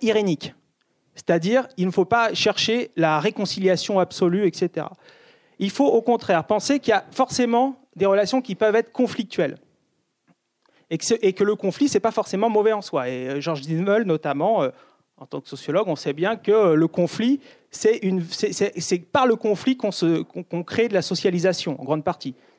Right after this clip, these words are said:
dans des familles, dans les, avec les amis. Et, et, et,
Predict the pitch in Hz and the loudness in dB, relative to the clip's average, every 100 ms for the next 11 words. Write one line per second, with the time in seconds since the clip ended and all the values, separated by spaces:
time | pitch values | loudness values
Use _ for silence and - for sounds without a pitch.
0 | - 131 127 156 151 165 151 143 139 139 | -14 -12 -4 -4 -2 -4 -2 -2 -2 -4
1 | 135 135 185 139 151 151 170 156 131 - | -6 -4 -2 0 0 -2 -2 -2 -4 -8
2 | - - - 175 | -20 -16 -6 -2